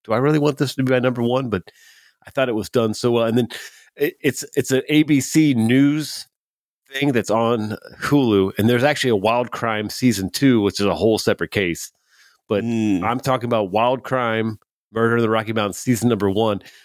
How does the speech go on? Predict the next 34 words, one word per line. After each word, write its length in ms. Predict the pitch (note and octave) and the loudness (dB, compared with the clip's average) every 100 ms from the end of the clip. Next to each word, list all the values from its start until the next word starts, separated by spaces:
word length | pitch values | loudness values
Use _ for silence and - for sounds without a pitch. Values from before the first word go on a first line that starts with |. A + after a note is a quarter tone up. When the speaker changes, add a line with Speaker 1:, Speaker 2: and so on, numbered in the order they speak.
| _ - | _ -6
Speaker 1:
But 160 | A2+ G2+ | -4 0
Big 220 | C#3 A#2 | 0 2
Nick, 340 | C#3 C3 - | 0 0 -2
you 180 | G#2+ C3 | 0 4
would 140 | D#3+ A#2+ | 4 2
love 240 | B2+ G#2 | 0 0
this 160 | A#2 - | -4 -6
'cause 200 | B2 G#2+ | -4 0
they 120 | A2 | 2
show 640 | - - - D#3 D3+ D3 A2+ | 2 0 2 4 4 2 0
a 20 | |
lot 220 | A2+ A#2+ | 0 0
of 140 | A2+ G2 | -2 2
the 440 | A2 G#2 G2+ G2 - _ _ _ _ _ _ _ - | 4 4 4 2 -4 _ _ _ _ _ _ _ -16
detective 640 | A2 - D3+ - C3+ G2 | -6 -2 -2 0 -2 -2
work. 260 | G2+ G#2+ G2 | 0 0 0
So 300 | - A#2 G#2 - _ _ _ | 2 2 2 -4 _ _ _
because 340 | - D#3 D3 | -4 -2 2
it 120 | D#3 | 0
was 200 | D3 A2+ | 0 -2
done 340 | G2 C3 C3+ C3+ | 0 2 2 0
on, 480 | A2 A2+ A2 G#2+ | 0 0 0 -2
uh, 240 | - G#2 G2 | -2 0 0
f-, 280 | - - _ _ _ | -2 -14 _ _ _
uh, 260 | G2+ F2+ E2+ - _ _ _ _ _ _ _ | -4 -2 -2 -6 _ _ _ _ _ _ _
what 140 | A2 G#2+ | -4 -2
am 100 | F2+ | 0
I 60 | |
work-, 240 | F2+ G2 A2 | 0 0 0
looking 280 | A2+ G2 | -4 -4
for 180 | F2 G2 | -4 -2
here? 180 | E2 D#2 | 0 -4
Federal 600 | - - - C#3 C#3 B2 | -6 -10 -2 0 2 2
land. 480 | A2+ B2+ G2+ F2+ G2 | 2 0 0 -4 -10